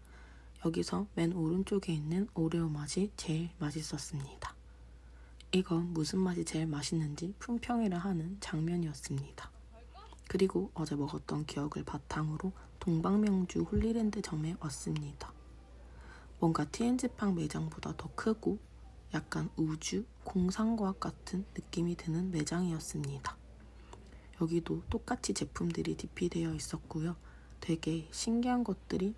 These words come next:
많이 전시되어 있었습니다. 저는 여기서 수건 케이크랑 오레오 케이크, 치즈 케이크를 구입했습니다.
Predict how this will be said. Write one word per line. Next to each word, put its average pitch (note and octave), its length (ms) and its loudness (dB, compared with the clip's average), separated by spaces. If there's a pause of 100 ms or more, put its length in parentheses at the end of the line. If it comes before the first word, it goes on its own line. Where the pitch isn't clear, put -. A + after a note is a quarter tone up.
많이 E3 320 0
전시되어 E3 540 2
있었습니다. D3 800 -4 (1040)
저는 F#3+ 340 12
여기서 F3+ 580 8
수건 - 420 6
케이크랑 F#3 720 8 (180)
오레오 G3 420 12
케이크, - 480 4 (120)
치즈 B3 340 6
케이크를 G#3+ 600 8
구입했습니다. G3+ 1000 10